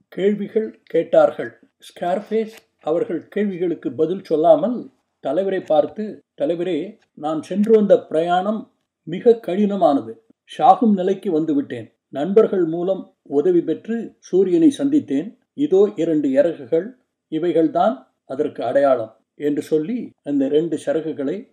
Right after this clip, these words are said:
தலைவரிடம் காட்டினான். தலைவர் உட்பட அங்குள்ள எல்லோரும் ஸ்கார்ஃபேஸை பாராட்டினார்கள். ஸ்கார்ஃபேஸுக்கும் தலைவருடைய மகளுக்கும் விமரிசையாக கல்யாணம் நடந்தது. சூரியர் சொன்னபடி ஸ்கார்ஃபேஸ் அந்த இடத்தில்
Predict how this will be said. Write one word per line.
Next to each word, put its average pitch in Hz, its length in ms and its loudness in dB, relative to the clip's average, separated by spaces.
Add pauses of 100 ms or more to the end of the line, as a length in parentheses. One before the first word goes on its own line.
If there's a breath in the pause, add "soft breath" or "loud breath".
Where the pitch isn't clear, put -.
(180)
தலைவரிடம் 143 640 -2
காட்டினான். 117 520 -12 (280)
தலைவர் 170 400 -2
உட்பட 170 760 -4
அங்குள்ள 160 420 -4
எல்லோரும் 165 680 -2 (140)
ஸ்கார்ஃபேஸை 156 680 0
பாராட்டினார்கள். 135 760 -4 (120)
ஸ்கார்ஃபேஸுக்கும் 156 1000 -2 (300)
தலைவருடைய 147 480 -2
மகளுக்கும் 139 560 -6 (180)
விமரிசையாக 151 800 -2
கல்யாணம் 151 480 -2
நடந்தது. 123 540 -12 (160)
சூரியர் 180 440 -4
சொன்னபடி 165 760 -6
ஸ்கார்ஃபேஸ் - 920 -2
அந்த 147 280 -4
இடத்தில் 147 520 -4